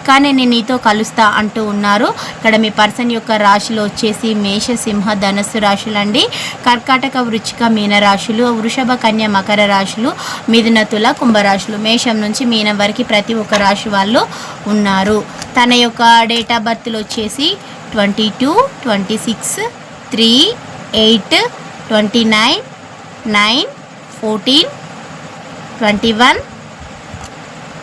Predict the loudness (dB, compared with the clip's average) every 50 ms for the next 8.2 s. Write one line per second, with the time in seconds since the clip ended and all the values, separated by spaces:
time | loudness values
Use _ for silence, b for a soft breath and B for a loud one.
0 | -16 -16 -16 -16 -16 -16 -16 -16 -16 -16 -18 -16 -10 -4 -2 -2 0 0 0 -2
1 | -2 0 2 4 6 6 6 4 0 -6 -16 -20 -20 -20 -20 -20 -18 -18 -18 -18
2 | -18 -18 -18 -12 -4 0 0 2 2 2 2 2 4 6 4 4 2 0 -4 -6
3 | -6 -6 -10 -14 -16 -12 -4 0 2 2 4 2 0 -2 -4 -10 -16 -16 -16 -16
4 | -16 -14 -10 -2 0 0 2 2 0 -2 0 0 0 0 0 -2 -4 -12 -18 -18
5 | -18 -16 -16 -18 -18 -18 -18 -16 -16 -16 -16 -16 -16 -16 -16 -16 -16 -16 -16 -16
6 | -16 -16 -14 -14 -16 -16 -16 -16 -16 -16 -16 -16 -16 -16 -16 -16 -16 -16 -16 -16
7 | -16 -16 -16 -16 -16 -16 -16 -16 -16 -14 -6 0 4 4 4 4 4 2 0 0
8 | -2 -4 -4